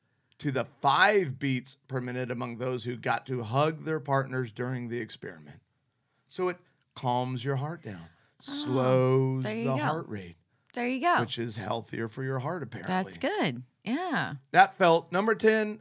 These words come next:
Speaker 1: I'm just gonna, I'm not gonna lie, feels a tinge of a stretch.
Speaker 2: <laughs>
Speaker 1: I, maybe I could have read these better. <laughs> Could have eliminated that one.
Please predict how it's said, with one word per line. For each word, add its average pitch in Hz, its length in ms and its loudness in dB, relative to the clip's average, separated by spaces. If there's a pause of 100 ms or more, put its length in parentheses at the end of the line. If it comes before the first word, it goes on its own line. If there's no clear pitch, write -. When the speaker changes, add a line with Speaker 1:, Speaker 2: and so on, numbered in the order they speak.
Speaker 1:
I'm 180 160 0
just 180 180 -2
gonna, 147 400 -2
I'm 143 140 -4
not 147 200 -2
gonna 143 180 -2
lie, 127 320 0
feels 156 480 -2 (200)
a 131 80 -8
tinge 147 380 -4
of 135 100 -2
a - 80 -4
stretch. 113 520 -8 (260)
Speaker 2:
<laughs> 190 1200 -10
Speaker 1:
I, 117 100 0 (360)
maybe 135 240 2
I 127 40 0
could 135 220 0
have 110 160 -6
read 131 160 2
these 110 200 -8
better. - 400 -6 (400)
<laughs> 175 440 -14
Could 196 140 4
have 180 80 0
eliminated 165 580 2
that 135 220 2
one. 120 260 -4